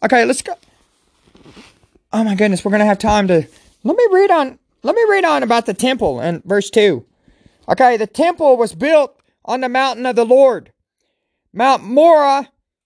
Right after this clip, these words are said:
Moriah, highly visible to all the people of Jerusalem. For more on the significance of the temple, see the note on Second Chronicles five, chapter five, verse one.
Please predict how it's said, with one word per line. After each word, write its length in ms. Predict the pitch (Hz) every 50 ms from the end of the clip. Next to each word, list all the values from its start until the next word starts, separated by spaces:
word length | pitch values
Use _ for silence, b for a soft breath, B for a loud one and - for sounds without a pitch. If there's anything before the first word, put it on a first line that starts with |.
| _ _ _
Moriah, 500 | 202 240 285 285 262 254 254 254 - - _ _ _ _ _ _ _ _ _ _ _ _
highly 360 | 269 285 311 330 339 359 349
visible 480 | 339 311 277 240 226 226 247 247 247
to 240 | 240 - - 262 240
all 380 | 233 254 269 294 311 320 330 339
the 100 | 339 320
people 400 | - 339 339 330 285 320 311 302
of 140 | 302 294 285
Jerusalem. 580 | 294 294 262 233 220 - - 202 196 196 202 - _ _ _ _ _ _ _ _ _ _ _ _ _ _ _
For 240 | - 277 277 277 269
more 520 | 269 277 339 370 392 392 392 381 381 381 - _ _ _ _ _
on 260 | 247 254 269 277 269
the 160 | 277 269 254
significance 840 | 254 - 285 277 240 277 330 359 359 370 370 359 - 359 349 330 -
of 120 | 302 294
the 120 | 302 269 247
temple, 680 | - - 330 370 381 - - 262 247 247 240 233 - _ _
see 260 | - - 330 339 359
the 100 | 359 359
note 420 | 339 302 285 285 277 269 269 _ - - _
on 320 | - 226 247 247 240 233 208
Second 600 | _ - - - - 254 247 254 - 311 320 302
Chronicles 1000 | - - 294 277 254 247 233 220 208 - 220 196 185 180 180 185 - - - - - _ _ _ _ _ _ _ _ _ _ _ _ _
five, 540 | 233 233 233 233 226 226 226 233 202 - _ _ _ _ _ _ _ -
chapter 320 | - - 247 240 - 330 285
five, 320 | - 269 233 226 226 220
verse 240 | 185 220 208 202 -
one. 380 | 214 202 190 160 135 117 117